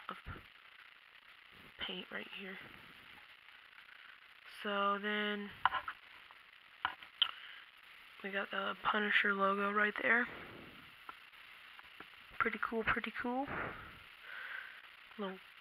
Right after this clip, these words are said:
belt, shoes. I like the fade on the head. And there's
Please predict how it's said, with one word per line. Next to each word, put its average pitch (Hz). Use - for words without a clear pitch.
belt, 196
shoes. 196
I 202
like 233
the 185
fade 202
on 180
the 180
head. 180
And 190
there's 185